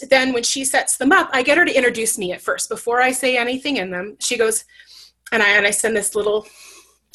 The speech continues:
paragraph to her for, for her to use, and she says, "Hey, thank you for partying with me. I hope you learned,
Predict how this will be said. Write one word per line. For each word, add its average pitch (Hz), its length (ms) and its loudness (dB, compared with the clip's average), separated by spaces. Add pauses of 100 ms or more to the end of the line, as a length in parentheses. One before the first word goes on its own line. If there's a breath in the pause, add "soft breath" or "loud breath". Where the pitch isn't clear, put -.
(100)
paragraph 240 400 2
to - 80 -10
her 220 280 0
for, 196 280 -8 (140)
for 220 140 -10
her 214 140 -4
to 233 80 -10
use, 196 300 -4
and 208 80 -6
she 226 120 -6
says, 196 220 -4
"Hey, 277 240 2
thank 262 280 0
you 285 80 0
for 269 120 -4
partying 247 500 -2
with 247 140 -10
me. 240 160 -8
I 175 80 -6
hope - 300 -4
you 311 100 2
learned, 262 340 0